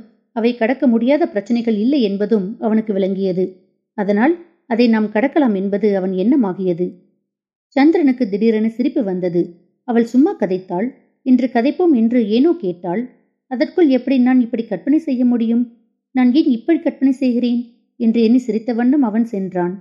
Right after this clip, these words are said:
சந்திரன் சிரித்து கொண்டு வருவதை பார்த்த முகமது, "வா சம்சேர் மேடை, உனக்குள் என்ன நடக்கிறது?" என்று கேட்டான். "இக்க நூவ." "ஒன்றுமில்லை." "ஏய் துருரிக்க."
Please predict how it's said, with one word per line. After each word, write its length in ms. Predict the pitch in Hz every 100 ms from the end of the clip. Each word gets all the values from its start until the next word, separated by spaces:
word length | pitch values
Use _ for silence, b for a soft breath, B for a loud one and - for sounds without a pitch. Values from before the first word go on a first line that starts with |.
| _ _ _ _ _
சந்திரன் 400 | - 262 277 311
சிரித்து 260 | 277 339 339
கொண்டு 220 | 277 220
வருவதை 340 | 202 202 208 220
பார்த்த 340 | 214 202 208
முகமது, 460 | 196 190 262 226 - _ _ _ _ _ _ _ _ _ -
"வா 100 | 302
சம்சேர் 480 | - 254 254 285 262
மேடை, 280 | 262 262 349 - _ _ _ _ _ _ _ _ 254
உனக்குள் 300 | 262 330 277
என்ன 180 | 220
நடக்கிறது?" 520 | 311 226 277 285 269 311 - _ -
என்று 220 | 220 226
கேட்டான். 420 | 220 196 196 196 208 - _ _ _ _ _ _ _ _ _
"இக்க 240 | 262 - 330
நூவ." 200 | 262 269 233 - _ _ _ _ _ _ _ _ _ -
"ஒன்றுமில்லை." 540 | 220 269 277 196 180 196 _ _ _ _ _ _ _ _ -
"ஏய் 200 | 254 320
துருரிக்க." 580 | 262 240 220 214 -